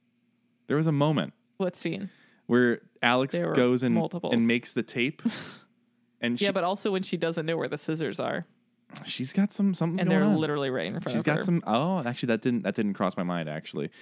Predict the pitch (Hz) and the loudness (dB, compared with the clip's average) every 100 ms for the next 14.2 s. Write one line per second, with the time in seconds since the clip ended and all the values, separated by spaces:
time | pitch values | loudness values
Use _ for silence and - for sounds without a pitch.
0 | - - 147 202 190 165 120 120 110 101 | -12 -2 4 4 4 2 2 4 4 4
1 | 104 110 101 98 90 80 76 78 _ _ | 0 -2 -2 -2 -2 -4 -6 -8 _ _
2 | _ _ - - - - 165 151 233 349 | _ _ -20 -20 -20 -2 2 4 4 2
3 | - 302 165 170 202 - - - - 160 | 2 4 4 4 2 -4 -14 -18 -2 0
4 | 175 - - 175 - 175 - 185 180 - | 0 -2 0 2 2 0 2 0 2 2
5 | 180 175 175 180 170 170 170 170 170 139 | 2 2 2 2 4 4 4 4 4 2
6 | 175 175 160 175 143 120 120 - 131 127 | 2 2 2 4 4 4 2 2 2 4
7 | 120 117 - 123 117 95 92 - 110 95 | 2 2 0 0 2 2 0 -2 -2 -2
8 | - - 240 233 - 156 117 127 - - | -4 2 6 6 6 2 2 -2 -4 -20
9 | - _ - 101 101 101 98 92 87 69 | -20 _ -4 2 2 4 4 2 0 -2
10 | 71 _ _ _ _ _ _ _ _ _ | -6 _ _ _ _ _ _ _ _ _
11 | _ 220 254 233 208 - - - 196 190 | _ -2 -2 -2 -10 -14 -10 -4 0 2
12 | 185 180 - - 175 180 233 170 165 - | 2 0 -2 -4 0 0 0 0 -2 -6
13 | _ _ - 185 214 226 240 - 151 120 | _ _ -2 0 2 0 -2 -2 -2 -2
14 | 151 | -2